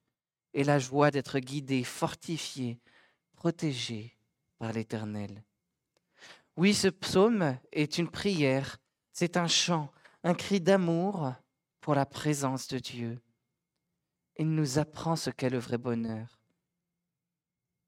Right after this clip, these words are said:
Le vrai bonheur n'est pas dans les circonstances, mais dans la proximité avec l'Éternel. Ensemble, nous allons découvrir trois choses réjouissantes ce matin. Premièrement, un but réjouissant. Deuxièmement,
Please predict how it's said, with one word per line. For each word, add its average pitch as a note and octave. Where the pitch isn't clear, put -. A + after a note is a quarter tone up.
Le C3
vrai C3
bonheur D3
n'est D3+
pas C3+
dans C3
les B2+
circonstances, D#3
mais C#3+
dans B2+
la A#2+
proximité C3
avec B2+
l'Éternel. G#2+
Ensemble, F#3
nous D#3+
allons D3+
découvrir D#3+
trois E3+
choses D#3+
réjouissantes C#3
ce -
matin. A#2
Premièrement, G3
un F3
but E3
réjouissant. C#3
Deuxièmement, D3+